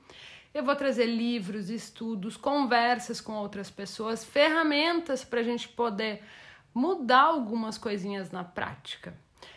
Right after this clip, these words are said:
Eu fiquei pensando muito sobre como abrir essa conversa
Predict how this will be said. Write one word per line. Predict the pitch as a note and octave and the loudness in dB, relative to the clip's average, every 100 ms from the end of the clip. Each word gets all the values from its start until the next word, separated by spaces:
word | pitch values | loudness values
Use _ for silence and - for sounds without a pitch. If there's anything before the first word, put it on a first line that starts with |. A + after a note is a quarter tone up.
| - | -8
Eu | - B3 | 2 2
fiquei | - - C4+ C#4+ | 2 -4 -4 -2
pensando | D4+ D4 D4 D4+ F4 | -2 -4 -2 0 0
muito | E4 D4+ D4+ | 2 2 2
sobre | D4 A#3 B3+ | 0 -2 -2
como | C4+ B3+ | 0 2
abrir | C4+ A#3 G#3+ A#3+ | 2 0 0 0
essa | B3 A3+ | -2 -6
conversa | G#3+ F#3 E3+ F3+ A#3+ A#3+ - F#3 | -8 -8 -2 0 0 -2 -10 -12